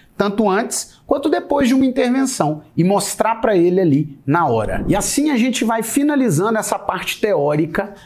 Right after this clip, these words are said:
Agora a gente vai partir pro conhecimento, pra prática clínica. A gente vai demonstrar testes para que você possa usar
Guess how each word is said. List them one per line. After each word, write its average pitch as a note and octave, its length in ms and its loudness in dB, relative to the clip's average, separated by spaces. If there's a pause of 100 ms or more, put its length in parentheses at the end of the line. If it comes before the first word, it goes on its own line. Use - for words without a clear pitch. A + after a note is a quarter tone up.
Agora E3+ 420 0
a G3+ 40 2
gente F#3+ 300 0
vai D#3 240 -2
partir F#3 760 -4
pro F3+ 120 0
conhecimento, F3 1000 -2 (280)
pra D#3 160 -2
prática A#3+ 840 -4
clínica. A#2+ 800 -2 (180)
A A2+ 80 -2
gente D3+ 240 -2
vai E3 140 0
demonstrar F#3 1000 -2
testes E3+ 640 -2 (220)
para D#3 180 -2
que - 100 -4
você D3+ 260 0
possa C3+ 380 -2
usar A#2 500 -2